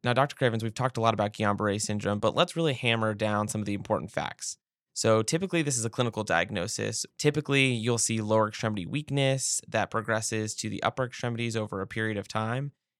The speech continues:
and the patient typically will lose their reflexes as well. Now, this doesn't always happen early on in the course, and everyone has a different time frame for which the disease progresses, so you have to have a high clinical suspicion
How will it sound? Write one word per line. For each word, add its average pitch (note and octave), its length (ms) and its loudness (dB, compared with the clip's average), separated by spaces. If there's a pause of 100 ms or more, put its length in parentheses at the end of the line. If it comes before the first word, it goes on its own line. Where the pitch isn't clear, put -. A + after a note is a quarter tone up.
(180)
and A#2+ 160 2
the A#2 40 0
patient A#2+ 380 -2
typically A#2 340 -2
will A2 300 -2
lose A#2+ 220 -2
their G#2+ 160 0
reflexes - 640 -6
as F#2 140 -6
well. F2+ 340 -2 (280)
Now, A#2+ 220 4
this B2+ 200 -2
doesn't E3 280 2
always D#3 220 2
happen C#3 320 -2
early A#2 280 0
on A2 180 2
in G2+ 60 0
the F#2+ 80 -4
course, B2 400 -2
and A2 260 0
everyone B2 640 0
has B2 180 4
a A#2 60 2
different A2+ 320 -2
time A2 260 0
frame B2 300 0
for A2+ 100 -4
which G#2+ 160 -4
the A2 100 -6
disease G#2+ 360 -6
progresses, B2 640 -2
so A2 300 0
you A#2+ 100 2
have B2+ 200 2
to D3 60 2
have C3+ 120 2
a A#2 60 0
high A#2+ 180 -2
clinical A#2 340 -4
suspicion G#2 560 -4